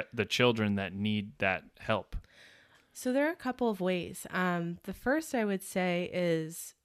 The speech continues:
Speaker 2: if you know a family that's struggling where the kids are in danger of going into foster care,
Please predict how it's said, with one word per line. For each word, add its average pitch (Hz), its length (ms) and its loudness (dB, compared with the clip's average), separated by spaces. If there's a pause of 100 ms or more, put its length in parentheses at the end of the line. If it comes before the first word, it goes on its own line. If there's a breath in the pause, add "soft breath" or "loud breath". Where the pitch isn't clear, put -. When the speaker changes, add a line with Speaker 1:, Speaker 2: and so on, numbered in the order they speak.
(140)
Speaker 2:
if 180 180 -6
you 226 160 4
know 190 220 6
a 190 60 2
family 180 400 2
that's 180 220 -2
struggling 220 640 0
where 180 120 0
the 147 100 -8
kids 175 400 -6
are 160 280 -2
in 156 160 -8
danger 190 520 -6
of 220 120 -10
going 220 280 -4
into 226 200 -4
foster 220 420 -6
care, 226 360 -4